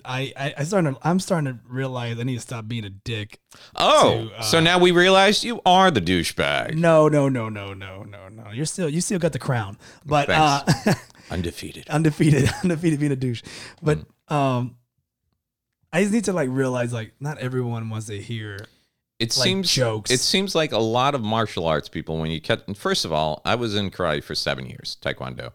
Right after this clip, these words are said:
Speaker 2: And the first thing I would do is get out of my gi. So whenever you see people in their uniform hanging out at Barnes and Nobles, it's like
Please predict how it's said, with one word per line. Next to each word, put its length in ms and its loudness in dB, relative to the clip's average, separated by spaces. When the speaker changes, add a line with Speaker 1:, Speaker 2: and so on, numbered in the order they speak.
Speaker 2:
And 300 -2
the 160 0
first 380 -2
thing 140 -2
I 80 2
would 180 0
do 480 0
is 160 -6
get 180 -2
out 140 0
of 60 -4
my 140 -4
gi. 380 -12
So 160 2
whenever 260 2
you 100 -2
see 200 0
people 380 -4
in 140 0
their 100 2
uniform 800 -2
hanging 280 -2
out 180 2
at 100 -2
Barnes 260 0
and 80 -2
Nobles, 460 0
it's 120 -8
like 180 0